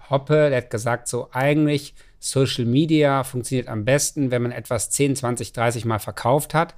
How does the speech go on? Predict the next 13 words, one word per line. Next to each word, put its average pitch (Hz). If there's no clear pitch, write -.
und 123
dann 147
die 151
Leute 135
in 127
den 120
Originalstimmen 135
hat, -
wieso 131
sie 135
es -
gekauft 92
haben. 87